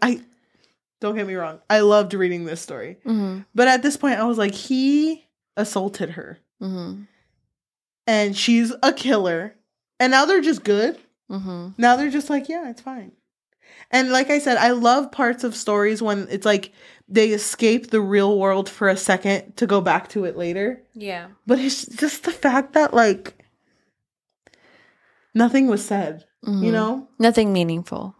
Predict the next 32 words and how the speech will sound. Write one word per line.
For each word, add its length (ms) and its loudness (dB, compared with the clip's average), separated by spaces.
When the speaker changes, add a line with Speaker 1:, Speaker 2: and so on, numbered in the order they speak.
Speaker 1:
Yeah. 280 -6
Speaker 2:
Like, 220 4
what 180 6
would 140 2
you 100 2
have 180 -2
wanted? 400 -14
Speaker 1:
Uh, 200 -2
I 100 -14
think 460 -6
Speaker 2:
Ideally, 580 2
if, 360 2
if 240 0
you 580 0
were 140 6
to 60 4
have 360 0
written 360 2
this 240 2
book, 460 0
how 260 2
do 100 -2
you 120 0
think 500 -12
it 140 -4
should 240 -4
have 240 -10
ended? 480 -12
Speaker 1:
Well, 200 6
I 180 6
don't 300 2
think 380 2